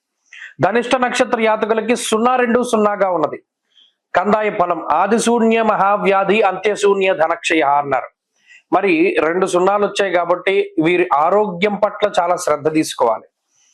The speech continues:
అనవసరమైనటువంటి డబ్బు ఖర్చు లేదా ఆరోగ్యపరంగా డబ్బు ఖర్చు అనేటువంటిది ఈ సంవత్సరం కనబడుతూ ఉన్నది.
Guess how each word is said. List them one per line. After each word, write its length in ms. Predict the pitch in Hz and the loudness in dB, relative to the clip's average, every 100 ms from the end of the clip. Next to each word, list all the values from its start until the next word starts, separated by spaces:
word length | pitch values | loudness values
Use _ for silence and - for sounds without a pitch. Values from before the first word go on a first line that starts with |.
| - - | -8 -2
అనవసరమైనటువంటి 840 | 165 185 175 185 180 175 175 165 | -2 0 0 0 0 0 0 0
డబ్బు 260 | 147 156 | -2 0
ఖర్చు 380 | 160 160 160 175 - - _ - - | 0 -2 -2 -2 -2 -6 _ -16 -4
లేదా 200 | 156 180 180 135 | 0 0 0 0
ఆరోగ్యపరంగా 880 | 147 170 208 202 185 208 202 190 190 | 2 2 0 0 -2 0 0 0 -2
డబ్బు 300 | 185 160 160 | 0 -2 -2
ఖర్చు 340 | 170 170 170 175 | 0 -2 0 -2
అనేటువంటిది 580 | 160 160 156 147 156 175 | 0 -2 0 -2 -2 -2
ఈ 60 | 156 | -2
సంవత్సరం 440 | 139 147 - 156 | 0 -2 -2 -2
కనబడుతూ 460 | 139 135 143 147 147 | -2 -2 -2 -2 0
ఉన్నది. 260 | 139 135 | 0 0